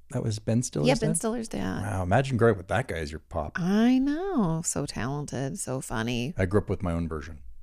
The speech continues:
Speaker 2: Mm,
Speaker 1: But
Speaker 2: yep,
Speaker 1: he
Speaker 2: me
Speaker 1: wasn't,
Speaker 2: too.
Speaker 1: he wasn't loud like
Speaker 2: A
Speaker 1: that.
Speaker 2: French Canadian version.
Speaker 1: Wait. Okay.
Speaker 2: So
Speaker 1: Oh.
Speaker 2: we went to L A,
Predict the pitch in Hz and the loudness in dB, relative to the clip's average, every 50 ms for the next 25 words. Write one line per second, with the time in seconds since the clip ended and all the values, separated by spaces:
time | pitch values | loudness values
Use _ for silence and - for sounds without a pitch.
0 | - - 240 214 208 180 170 - 101 107 113 110 101 98 87 - - - 107 101 | 2 4 4 4 4 2 2 4 8 8 10 10 8 8 4 0 0 2 2 4
1 | 90 92 90 80 73 78 90 98 - - - - 180 - 220 196 - - - 160 | 4 2 0 -4 -6 -6 -6 -6 -8 -4 -2 0 4 4 4 4 4 0 -2 -4
2 | 147 135 123 147 - 143 143 120 - - - - 170 - - - - - - - | -4 -4 -4 -6 -6 -8 -8 -10 -10 -8 -8 -10 -10 -10 -12 -16 -16 -16 -12 -8
3 | - 90 80 - - - - - - - - - - - - - - - - - | -6 -6 -6 -8 -10 -16 -20 -20 -20 -20 -20 -20 -18 -14 -12 -10 -10 -10 -10 -12
4 | - - - - 113 117 107 - 95 104 107 101 87 73 76 - - - - - | -14 -6 0 2 4 4 4 6 6 8 8 8 6 4 0 -8 -14 -4 4 6
5 | 240 285 180 165 151 - - 180 208 240 262 254 233 220 - - 233 196 185 190 | 8 8 8 6 4 0 -2 2 2 4 4 4 4 2 2 2 0 2 2 2
6 | 170 143 120 170 | 2 2 0 0